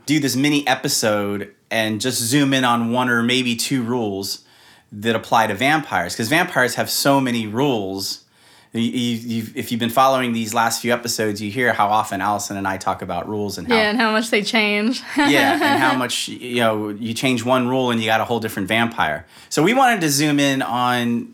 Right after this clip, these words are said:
Speaker 1: mirrors, because we were just talking about Richard Matheson's book, I Am Legend. And in his book, he does keep the rule of mirrors, but he puts a whole new spin on it.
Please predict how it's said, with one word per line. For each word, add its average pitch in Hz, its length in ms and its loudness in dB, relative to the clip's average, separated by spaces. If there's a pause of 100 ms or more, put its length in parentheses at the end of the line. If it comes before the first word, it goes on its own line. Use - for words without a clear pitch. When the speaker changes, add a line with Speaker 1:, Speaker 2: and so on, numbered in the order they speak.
(160)
Speaker 1:
mirrors, 120 720 0
because 117 380 -2
we 127 80 0
were 120 100 0
just 147 200 -2
talking 143 220 2
about 123 140 2
Richard 117 240 -6
Matheson's 113 540 -2
book, 101 260 -6
I 101 140 2
Am 95 160 -4
Legend. 95 440 -2 (640)
And 117 360 2
in 123 220 -2
his 156 420 2 (160)
book, 113 440 0 (120)
he 139 340 -2
does 151 320 2
keep - 320 -4
the 123 100 0
rule 113 320 -2
of 101 140 -4
mirrors, 101 520 -2 (420)
but 127 120 4
he 135 120 0
puts - 200 -2
a 143 60 2
whole 147 220 2
new 123 120 0
spin 220 440 -2
on 120 200 2
it. 120 140 -4